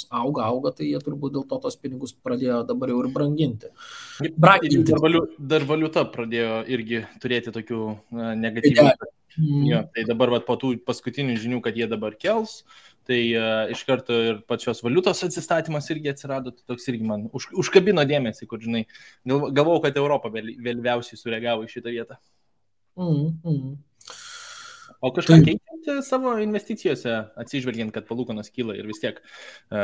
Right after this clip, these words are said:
Speaker 2: Euriboras, aš labai pritariu dėl tos prognozės, e, vėl,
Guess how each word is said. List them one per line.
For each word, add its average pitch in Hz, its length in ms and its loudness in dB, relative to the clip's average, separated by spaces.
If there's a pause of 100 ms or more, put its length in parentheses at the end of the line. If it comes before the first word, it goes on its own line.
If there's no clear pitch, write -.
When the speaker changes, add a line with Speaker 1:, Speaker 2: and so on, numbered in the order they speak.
(160)
Speaker 2:
Euriboras, 131 500 2
aš - 160 -10
labai 135 320 -2
pritariu 113 320 -4
dėl 110 160 -4
tos 110 220 -8 (140)
prognozės, 175 720 -4
e, 190 100 -2 (240)
vėl, 107 240 -6